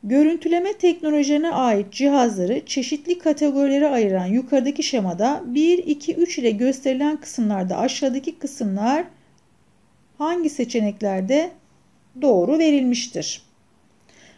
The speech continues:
Evet, görüntüleme teknolojilerini ikiye ayırmış. Önce tıpta kullanılanlar ve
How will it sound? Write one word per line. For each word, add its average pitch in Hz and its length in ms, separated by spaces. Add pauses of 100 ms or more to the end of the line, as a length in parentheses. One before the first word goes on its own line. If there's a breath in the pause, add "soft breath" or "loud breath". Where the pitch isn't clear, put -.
(160 soft breath)
Evet, 233 280 (460 soft breath)
görüntüleme 330 540
teknolojilerini 320 560
ikiye 311 340
ayırmış. 240 540
Önce 269 380
tıpta 294 360
kullanılanlar 214 800
ve 330 100